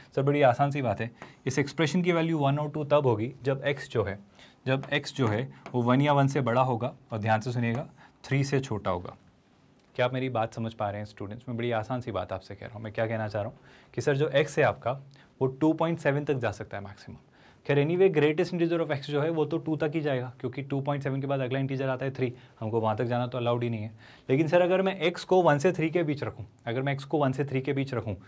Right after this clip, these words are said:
तो वन की वैल्यू पर ये वन का ग्रेट इंटीजर फंक्शन ज़ीरो पॉइंट फ़ोर से बड़ा होगा, वन पॉइंट फ़ाइव का भी ग्रेट इंटीजर वन ज़ीरो पॉइंट फ़ोर से बड़ा होगा, टू पॉइंट एट का भी,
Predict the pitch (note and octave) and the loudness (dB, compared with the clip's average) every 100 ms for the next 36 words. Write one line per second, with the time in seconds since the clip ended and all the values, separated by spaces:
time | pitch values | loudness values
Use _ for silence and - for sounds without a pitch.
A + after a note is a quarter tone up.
0 | - - - C#3+ A#2 C3 C#3 D#3+ D3 D3 | -20 -20 -2 2 4 4 4 6 6 4
1 | C3+ G#2+ - _ - A#2+ A#2+ B2 C#3 C3 | 0 -2 -6 _ -6 -2 0 0 -2 -2
2 | C3 C3+ C3 C3+ C3 C3+ B2+ B2+ B2+ B2+ | -2 -4 -2 -4 -4 -4 -4 -4 -4 -4
3 | B2 B2 A#2+ A#2 B2 - - - B2 B2 | -4 0 0 -2 -8 -16 -16 -2 0 2
4 | C#3+ C#3 C3 - D3+ D3 C#3 C#3 C#3+ C3+ | 0 4 2 4 0 0 0 0 0 0
5 | C#3 B2+ - - B2 C3 B2+ B2+ B2+ A#2+ | 0 -2 -6 -4 -2 -2 -4 -2 0 0
6 | A#2 B2 - - - _ - E3 E3+ F3 | 0 -2 -10 -20 -20 _ 6 6 8 4
7 | F#3+ F#3+ - E3 G#3 - F#3 E3+ C#3 C#3 | 4 -2 6 8 8 4 8 8 8 0